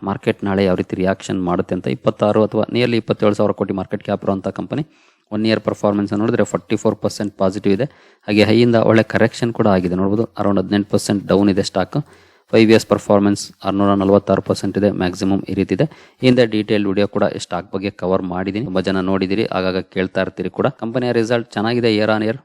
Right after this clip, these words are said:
but ಕ್ವಾರ್ಟರ್ಲಿ ಒಂದ್ಸಲ ಚೆಕ್ ಮಾಡ್ಕೊಳ್ಳಿ, ಇಲ್ಲ as usual ಮಾರ್ನಿಂಗ್ ವಿಡಿಯೋದಲ್ಲಿ ಒಂದ್ಸಲ ರಿವ್ಯೂ ಮಾಡೋಣ, ಸ್ಕ್ರೀನರ್ ಅಲ್ಲಿ ಅಪ್ಡೇಟ್ ಆಗಿರುತ್ತೆ, ಆಗ ಏನೋ ಕ್ಲಾರಿಟಿ ಸಿಗುತ್ತೆ ಕಂಪನಿಯ ಬಿಸಿನೆಸ್ ಪರ್ಫಾರ್ಮೆನ್ಸ್ ಬಗ್ಗೆ. ಜೊತೆಗೆ ಕಂಪನಿ ನೂರ ಇಪ್ಪತ್ತು ಕೋಟಿ ಕ್ಯಾಪೆಕ್ಸ್ ಅನ್ನು ಕೂಡ ಅನೌನ್ಸ್ ಮಾಡಿದೆ. ಈ ಒಂದು ಡೆವಲಪ್ಮೆಂಟ್‌ಗೂ ಕೂಡ ಸ್ಟಾಕ್ ಸುದ್ದಿಯಲ್ಲಿ ಇರುತ್ತೆ.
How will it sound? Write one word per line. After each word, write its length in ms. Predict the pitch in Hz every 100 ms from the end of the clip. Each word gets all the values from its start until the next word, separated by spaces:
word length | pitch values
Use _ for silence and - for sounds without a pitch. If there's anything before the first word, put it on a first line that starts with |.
| -
but 140 | -
ಕ್ವಾರ್ಟರ್ಲಿ 400 | 95 92 117 113
ಒಂದ್ಸಲ 280 | 107 98 104
ಚೆಕ್ 380 | - 98 - 98
ಮಾಡ್ಕೊಳ್ಳಿ, 360 | 95 - 110 - _ -
ಇಲ್ಲ 100 | 131 123
as 80 | 113
usual 220 | 117 117 -
ಮಾರ್ನಿಂಗ್ 260 | 101 107
ವಿಡಿಯೋದಲ್ಲಿ 320 | 101 101 101 98
ಒಂದ್ಸಲ 300 | 92 95 92
ರಿವ್ಯೂ 260 | 92 98
ಮಾಡೋಣ, 380 | 92 90 95 107 -
ಸ್ಕ್ರೀನರ್ 420 | - 110 107 101
ಅಲ್ಲಿ 160 | 95 -
ಅಪ್ಡೇಟ್ 440 | 107 90 95 -
ಆಗಿರುತ್ತೆ, 420 | 82 85 87 - 123 -
ಆಗ 160 | 82 82 - -
ಏನೋ 180 | 139 117
ಕ್ಲಾರಿಟಿ 440 | 104 95 90 101
ಸಿಗುತ್ತೆ 420 | - 90 87 139
ಕಂಪನಿಯ 420 | - 101 - 90 -
ಬಿಸಿನೆಸ್ 300 | 98 87 90
ಪರ್ಫಾರ್ಮೆನ್ಸ್ 600 | - 87 - 80 80 80
ಬಗ್ಗೆ. 200 | 82 76 - _ -
ಜೊತೆಗೆ 260 | 147 170
ಕಂಪನಿ 440 | 151 135 139 147 -
ನೂರ 200 | 113 123
ಇಪ್ಪತ್ತು 380 | 127 - 123 131
ಕೋಟಿ 280 | 127 123 113
ಕ್ಯಾಪೆಕ್ಸ್ 460 | 110 - 120 -
ಅನ್ನು 140 | 117 113
ಕೂಡ 160 | 117
ಅನೌನ್ಸ್ 460 | - 95 101 107 107
ಮಾಡಿದೆ. 260 | 104 131 156 _ _ -
ಈ 100 | 151
ಒಂದು 260 | 147 139 135
ಡೆವಲಪ್ಮೆಂಟ್‌ಗೂ 580 | 117 113 107 107 -
ಕೂಡ 220 | 110 139 113 113
ಸ್ಟಾಕ್ 320 | - 113 104
ಸುದ್ದಿಯಲ್ಲಿ 420 | - 101 95 92 95
ಇರುತ್ತೆ. 460 | 85 - - _